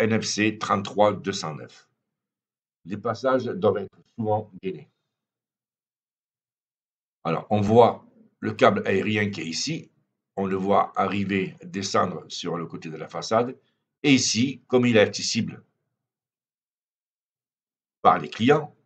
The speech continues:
ou par les, les personnes, ici, on aura un, un tube I R L, hein, on a déjà eu le cours, pour la protection mécanique.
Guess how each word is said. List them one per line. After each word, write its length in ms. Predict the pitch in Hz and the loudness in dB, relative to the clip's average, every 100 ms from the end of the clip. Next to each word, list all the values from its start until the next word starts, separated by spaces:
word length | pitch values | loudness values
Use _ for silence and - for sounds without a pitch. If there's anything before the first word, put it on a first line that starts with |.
| _ | _
ou 80 | 98 | -12
par 240 | 82 67 - | -6 -4 -4
les, 280 | 65 62 64 | -10 -14 -8
les 60 | |
personnes, 440 | - 95 156 156 - _ _ _ _ | -6 -4 -4 -6 -12 _ _ _ _
ici, 260 | 113 - 175 | -4 2 6
on 100 | 139 | 8
aura 420 | 117 113 107 101 | 8 6 4 -4
un, 120 | - - _ - | -8 -16 _ -2
un 120 | 127 | -2
tube 280 | 117 156 110 127 | 0 0 0 2
I 120 | 147 | 4
R 120 | 117 | 6
L, 380 | 98 104 147 - _ _ _ - | 6 6 2 -4 _ _ _ -12
hein, 100 | 85 | -10
on 100 | 87 | -6
a 40 | 73 | -6
déjà 140 | 85 | -4
eu 120 | 82 | -4
le 100 | 76 | -6
cours, 320 | 76 147 151 _ _ _ _ _ _ _ _ | -6 -8 -8 _ _ _ _ _ _ _ _
pour 120 | 143 | 6
la 80 | 139 | 6
protection 500 | 131 143 143 160 156 | 4 2 2 4 6
mécanique. 540 | 151 143 110 98 - | 4 4 2 0 -10